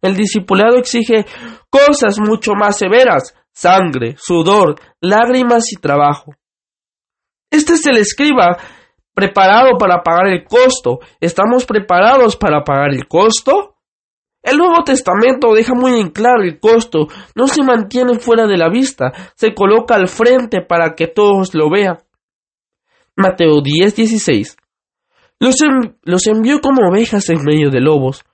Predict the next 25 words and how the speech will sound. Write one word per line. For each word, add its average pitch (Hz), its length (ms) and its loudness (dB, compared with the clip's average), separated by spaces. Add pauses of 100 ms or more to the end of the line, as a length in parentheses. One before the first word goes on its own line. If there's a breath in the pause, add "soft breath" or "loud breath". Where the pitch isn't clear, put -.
(220)
Por 175 200 -2
tanto, 175 460 0 (280 loud breath)
sean 220 340 0
astutos 190 680 -4
como 143 260 -2
serpiente, 131 840 -2 (220 soft breath)
sencillos 208 640 0
como 151 320 -4
palomas. 165 640 0 (320)
Tengan 240 340 2
cuidado 220 480 2
con 196 220 0
la 156 140 0
gente. 180 560 -4 (360 soft breath)
Los 175 220 0
entregarán 180 720 0
a 240 40 2
los 214 140 0
tribunales 208 800 0
y 190 60 -2
los 170 200 -2
azotarán 175 680 -2
en 226 100 2
las 190 140 -2
sinagogas. 160 720 -2